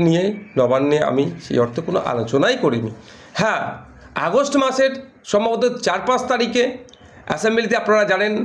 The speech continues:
মাননীয় মুখ্যমন্ত্রী মহাশয়া আমাকে ডেকেছিলেন, আমি গিয়েছিলাম। সেই সময় ফুরফুরা শিব উন্নয়ন পরিষদ, ফুরফুরা শিবের এই যে বরাদ্দ টাকা ঠিকঠাক খরচ হচ্ছে না,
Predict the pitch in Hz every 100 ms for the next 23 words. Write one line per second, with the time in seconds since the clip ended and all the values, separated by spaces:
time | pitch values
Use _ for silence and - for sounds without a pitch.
0 | 240 - 165 185 190 180 175 185 202 196
1 | 196 190 180 170 175 214 190 - - -
2 | - 170 175 143 156 185 190 202 - -
3 | - - - 160 165 175 180 208 220 233
4 | - - - - - 247 285 269 262 262
5 | 202 226 233 220 233 202 196 208 208 208
6 | 220 226 262 - - - - 202 208 247
7 | 240 240 196 220 214 180 - 208 214 226
8 | 180 202 214 214 202 202 208 208 - -
9 | 202 - 214 - 175 185 147 185 233 220